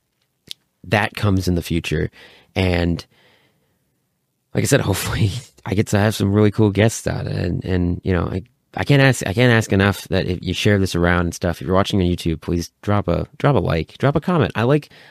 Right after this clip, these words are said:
I like when I get comments. It's fun. Even if I don't respond, I'm gonna like 'em. Um, you know, and, and subscribe if you want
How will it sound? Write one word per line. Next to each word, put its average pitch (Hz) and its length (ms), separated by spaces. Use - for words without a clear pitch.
I 110 80
like 165 120
when 226 80
I 180 40
get 170 100
comments. 147 300
It's - 120
fun. 113 200
Even 120 200
if 143 60
I 147 60
don't 143 100
respond, 120 340
I'm 104 60
gonna 104 160
like 98 220
'em. 104 160
Um, 82 520
you 110 100
know, 123 120
and, 123 120
and 120 400
subscribe 110 720
if 107 160
you 107 80
want 98 320